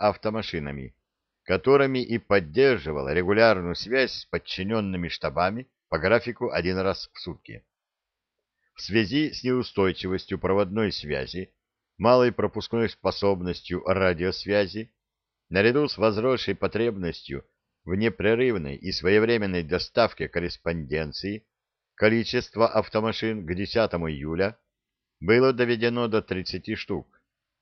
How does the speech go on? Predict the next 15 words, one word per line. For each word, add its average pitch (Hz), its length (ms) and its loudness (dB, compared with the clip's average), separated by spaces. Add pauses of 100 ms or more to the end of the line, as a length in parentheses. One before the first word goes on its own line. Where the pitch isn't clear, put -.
(160)
что 101 320 4
обеспечивало 98 840 0
связь 101 420 2
со - 180 -6
штабами 90 460 0
армии 104 340 2
по 87 160 -2
графику 98 680 -2 (220)
два 98 380 4
раза 104 320 2
в - 80 -14
сутки. - 560 -12 (960)
Однако 110 500 0
затрата 104 640 2
времени 92 640 -4